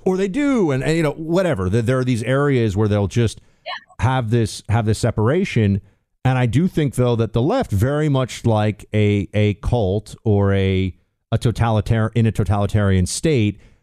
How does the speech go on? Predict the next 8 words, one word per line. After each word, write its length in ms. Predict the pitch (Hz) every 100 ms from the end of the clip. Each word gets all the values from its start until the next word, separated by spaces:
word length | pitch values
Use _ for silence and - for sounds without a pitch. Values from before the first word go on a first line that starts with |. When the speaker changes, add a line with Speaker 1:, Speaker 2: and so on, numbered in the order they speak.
| _
Speaker 1:
there's 280 | 226 226 240
a 60 | 269
Speaker 2:
Mm-hmm. 140 | -
Speaker 1:
constant 540 | 240 180 - 165 143
fear 720 | - - 170 156 110 98 95 - - _
of 180 | 120 104
saying 600 | - 143 139 135 127 123
the 180 | 104